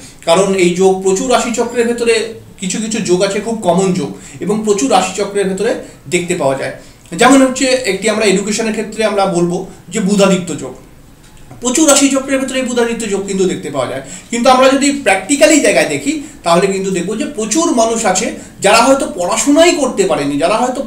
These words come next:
পরি-, মানে, school, আহ, লে বারবার fail করার পরে ছেড়ে দিতে হয়েছে, তাদের জন্মছকে বু-, আহ, বুধাদিত্য যোগ কিন্তু আছে। তাহলে পরে কেন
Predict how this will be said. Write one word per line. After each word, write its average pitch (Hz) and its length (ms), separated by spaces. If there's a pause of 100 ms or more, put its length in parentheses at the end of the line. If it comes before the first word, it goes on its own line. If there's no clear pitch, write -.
পরি-, 190 300 (100)
মানে, 165 460
school, 285 400 (400)
আহ, 170 180
লে 196 180
বারবার 185 520
fail 208 240
করার 233 260
পরে 240 200
ছেড়ে 208 200
দিতে 226 240
হয়েছে, 175 220
তাদের 160 260
জন্মছকে 196 320
বু-, 180 500
আহ, 147 220
বুধাদিত্য 165 480
যোগ 143 200
কিন্তু 175 200
আছে। - 260 (440)
তাহলে 254 300
পরে 269 380
কেন 208 200